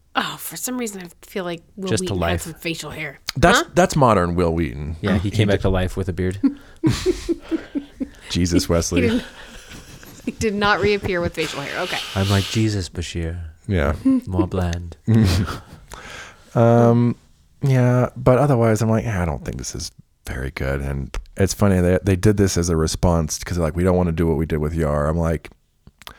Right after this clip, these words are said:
Speaker 3: as problematic as that episode is,
Speaker 2: <laughs>
Speaker 3: it, it, it, it, it is a more memorable episode than whatever this is, so.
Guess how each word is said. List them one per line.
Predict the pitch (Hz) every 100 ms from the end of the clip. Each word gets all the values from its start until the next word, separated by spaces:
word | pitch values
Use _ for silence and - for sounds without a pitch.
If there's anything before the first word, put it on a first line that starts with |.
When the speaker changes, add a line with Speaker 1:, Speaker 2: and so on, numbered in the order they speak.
| - - - -
Speaker 3:
as | 110 101
problematic | - - 131 160 147 131 123 101
as | 95
that | 98
episode | 90 90 85 87 82 78
is, | 73 69 71 - - - - - - - -
Speaker 2:
<laughs> | _ - - - -
Speaker 3:
it, | 92 -
it, | 104 92 _ -
it, | 90 - -
it, | 92 -
it | 110
is | 104 95
a |
more | 90 95 101 104
memorable | 92 87 87 85 78 80 73
episode | 78 - 73 - 64 67 73
than | 73 69
whatever | 73 73 71 69
this | - -
is, | 65 -
so. | - - 57 57